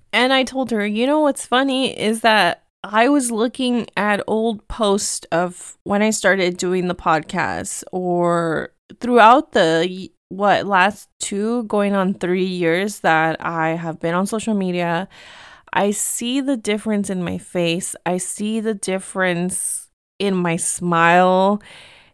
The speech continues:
And just going from being this girl who, I don't know, lost her light for a long time, and finding that light has been such a journey.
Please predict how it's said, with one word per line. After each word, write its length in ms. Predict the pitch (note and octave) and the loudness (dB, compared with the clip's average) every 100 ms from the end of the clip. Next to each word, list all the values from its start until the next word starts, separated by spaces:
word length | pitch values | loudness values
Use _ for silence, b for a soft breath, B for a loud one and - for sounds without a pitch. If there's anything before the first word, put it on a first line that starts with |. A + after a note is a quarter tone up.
| _ - | _ 2
And 360 | G3+ F#3+ G3+ | 6 6 6
just 280 | G#3 A#3 - | 2 0 0
going 380 | G#3 G#3+ A3+ C4+ | 2 4 4 0
from 420 | - B3+ G#3+ G#3 | 0 2 4 2
being 720 | F#3+ G3 G3+ G3+ G3+ G3+ G3+ - _ - | 0 0 2 0 0 0 -2 -6 _ -6
this 760 | G3+ G3 F3+ F#3+ F3+ F3+ - - F#3 | -4 -2 2 6 6 4 -2 -6 -12
girl 640 | - F3+ E3+ E3 F3+ F#3 | -2 4 6 6 6 4
who, 680 | G3 - F#3+ F3+ E3+ E3 - - _ _ _ - G3 _ _ - | -2 -2 2 2 2 -2 -4 -14 _ _ _ -16 -16 _ _ -2
I 140 | A#3 | 2
don't 120 | D4+ | 4
know, 160 | F#3+ G#3+ | 2 2
lost 480 | A#3+ G3 B3 - - | 6 6 6 2 2
her 160 | C4 | 2
light 480 | G3 B3+ D#4+ - - - | 4 4 4 2 -6 -12
for 320 | - A3 F#3 | -2 2 2
a 140 | - F#3+ | 4 2
long 280 | G3+ A3 A#3+ | 4 2 0
time, 600 | - C#4+ D#4+ F3 E3 G#3 b b b b _ | 0 0 2 0 -2 -6 b b b b _
and 400 | - A3 G#3 G#3 | 0 2 2 0
finding 500 | - A3+ C4 C#4 C#4 | 4 4 6 4 2
that 180 | A#3 G3+ | 2 0
light 720 | G3+ A3 D4 D4+ G#3 F3 - _ _ _ _ _ _ _ _ _ | 2 4 6 4 0 -4 -6 _ _ _ _ _ _ _ _ _
has 320 | - C4 B3 G3+ | -2 2 2 2
been 280 | G#3+ G#3 | 2 2
such 360 | F3+ - A3 - | -2 0 0 2
a 60 | F#3 | -2
journey. 600 | - F#3+ E3+ - A3 | -2 -2 -4 -8 -12